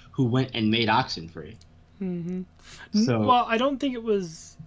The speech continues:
Speaker 2: um, Oxenfree. It was someone else that made Oxenfree, 'cause the top two people made Campo Santo, which made,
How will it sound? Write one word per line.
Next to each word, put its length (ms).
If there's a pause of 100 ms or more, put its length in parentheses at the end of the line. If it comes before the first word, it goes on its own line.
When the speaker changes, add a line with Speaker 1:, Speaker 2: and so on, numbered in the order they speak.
(120)
Speaker 2:
um, 600 (760)
Oxenfree. 580
It 60
was 100
someone 260
else 220
that 60
made 180
Oxenfree, 540 (340)
'cause 140
the 80
top 240
two 120
people 360
made 420 (140)
Campo 320
Santo, 480 (1000)
which 340
made, 500